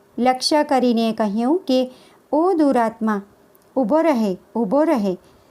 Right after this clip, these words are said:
ત્યારે આકાશમાં ઊભેલા દેવતાઓ બોલી ઉઠ્યા, "જય હો, જય હો."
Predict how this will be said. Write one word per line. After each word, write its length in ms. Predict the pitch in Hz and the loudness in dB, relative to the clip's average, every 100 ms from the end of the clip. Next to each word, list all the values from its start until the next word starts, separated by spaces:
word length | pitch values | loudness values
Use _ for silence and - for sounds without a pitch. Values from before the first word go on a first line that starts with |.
| _ - | _ -2
ત્યારે 320 | 220 214 214 | 0 2 0
આકાશમાં 760 | 208 220 - 226 208 - 220 185 208 | -2 -4 -2 -2 -2 -4 -4 -4 -6
ઊભેલા 480 | 208 233 220 214 | -2 0 2 0
દેવતાઓ 580 | 208 208 208 220 208 214 | 0 -2 0 0 0 0
બોલી 340 | 202 214 214 - | 0 0 -2 -4
ઉઠ્યા, 380 | 202 - 262 381 - _ _ _ - | -8 -4 -2 -2 -8 _ _ _ -10
"જય 380 | 185 269 320 403 | -2 0 2 2
હો, 280 | 262 214 190 - _ - | 0 -2 -4 -14 _ -2
જય 280 | 262 339 349 | 0 2 0
હો." 240 | 240 | -2